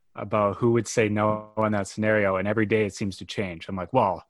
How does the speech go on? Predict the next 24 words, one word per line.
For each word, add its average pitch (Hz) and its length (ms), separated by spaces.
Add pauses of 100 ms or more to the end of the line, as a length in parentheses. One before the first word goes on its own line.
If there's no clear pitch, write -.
(480)
I 107 80
mean, 98 200
Buffalo 104 500
would 92 260
never 110 240
do 95 200
that 90 200
because 95 320
Eichel's 110 360
the 95 80
franchise 107 800
and 95 140
Lafreniere, 107 760
I - 20
mean, 98 200
you 101 60
don't 104 200
really 98 200
know 120 200
what 113 160
you 104 60
got 95 380
there 92 460
is, 95 240